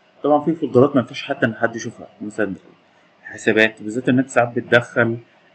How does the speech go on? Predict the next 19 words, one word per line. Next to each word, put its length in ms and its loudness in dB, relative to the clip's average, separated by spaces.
آه، 200 -4
ناس 320 4
من 120 -2
بره 220 2
شركتك 540 0
لو 160 2
المشروع 340 -4
كبير 180 0
فيه 220 0
أكتر 220 2
من 140 -2
طرف 380 -4
بيشتغلوا 320 0
معاك. 180 -8
فأنا 160 4
هقول 220 4
له 60 0
نو 120 0
أكسس، 440 -6